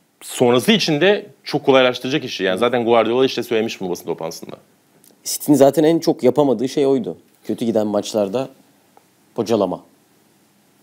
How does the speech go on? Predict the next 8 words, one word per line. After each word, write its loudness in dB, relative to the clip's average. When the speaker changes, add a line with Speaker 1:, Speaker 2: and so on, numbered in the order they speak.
Speaker 2:
Ya -2
da, 2
Speaker 1:
Evet. 0
Speaker 2:
e, -10
bahsettiğin -2
birkaç -4
oyuncu -2
kötüyse -4